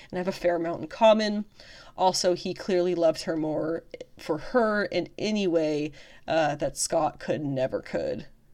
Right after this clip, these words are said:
That Scott <laughs> never could. As for the other X-Men in general, since meeting her, even with her uncanny resemblance to Jean, the other mutants seem to have always been better at interacting with Maddie than even Scott himself was.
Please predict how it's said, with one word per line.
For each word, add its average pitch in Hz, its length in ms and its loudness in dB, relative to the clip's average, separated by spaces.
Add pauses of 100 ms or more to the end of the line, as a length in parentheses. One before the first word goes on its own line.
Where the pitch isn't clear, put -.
That 185 160 -2
Scott - 280 0
<laughs> - 0 -
never 214 320 4
could. - 500 -4 (1000)
As 196 260 0
for 196 140 -2
the 180 160 2
other 180 200 2
X-Men 175 440 -2
in 175 200 -2
general, 175 640 0 (500)
since - 400 2
meeting 226 400 2
her, 143 320 -2
even 185 340 0
with 175 200 2
her 180 200 0
uncanny 175 420 0
resemblance 165 540 -2
to 175 80 -2
Jean, 165 540 2
the - 180 -2
other 214 180 2
mutants 196 400 0
seem 196 220 0
to 185 100 -4
have 180 140 -2
always 175 320 2
been 175 200 2
better 165 280 2
at 190 160 4
interacting 156 540 0
with 156 200 -4
Maddie 156 320 0
than 160 140 -2
even 165 280 -4
Scott 151 440 0
himself 160 580 -2
was. 113 460 -4